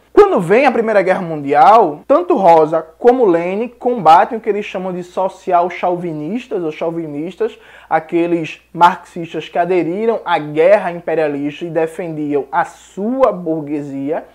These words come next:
se colocam dentro de um mesmo campo, de novo com discordâncias táticas sobre como reorganizar o movimento operário internacional, sobre qual era o caminho a seguir, mas dentro de um mesmo campo político,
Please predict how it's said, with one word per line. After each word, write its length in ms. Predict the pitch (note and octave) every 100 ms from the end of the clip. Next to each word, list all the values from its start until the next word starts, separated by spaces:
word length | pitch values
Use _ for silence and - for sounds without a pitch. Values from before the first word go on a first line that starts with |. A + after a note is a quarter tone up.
| _
se 200 | _ -
colocam 560 | A#3 B3 A3 G3+ G#3 G3
dentro 280 | G3 A#3 A3+
de 80 | G#3
um 60 |
mesmo 400 | G3+ A3 A3+ A#3
campo, 420 | - D#3+ F3+ A3+
de 140 | A#3+ D4+
novo 320 | C#4 A3 G3
com 160 | B3+ B3+
discordâncias 640 | B3 B3+ G#3 A3 A#3 A#3
táticas 640 | - E3 F#3 - B3+ - _
sobre 220 | - F#3+ G3+
como 220 | A3+ A#3+
reorganizar 560 | A3+ A3 A3 F#3+ F#3
o 20 | A3
movimento 540 | G#3+ F3+ F3+ G3 G3
operário 520 | F#3+ F#3+ D#3+ F3+ F#3
internacional, 1040 | F#3 F3+ E3 E3 D#3 C#3+ D#3 F3 F3 F3 - _
sobre 280 | _ G3+ F#3+
qual 200 | G3+ G3+
era 100 | A#3
o 40 |
caminho 400 | A#3 A#3 G3 F#3+
a 80 | F#3+
seguir, 460 | F#3+ G3+ F3+ G#3+ F3+
mas 200 | G3+ G3
dentro 220 | G3+ G3+
de 80 | F#3+
um 40 |
mesmo 380 | F3+ A#3 C4 A#3+
campo 480 | - G#3 D4 D4+ B3
político, 720 | A#3+ F#3+ E3 A3+ - -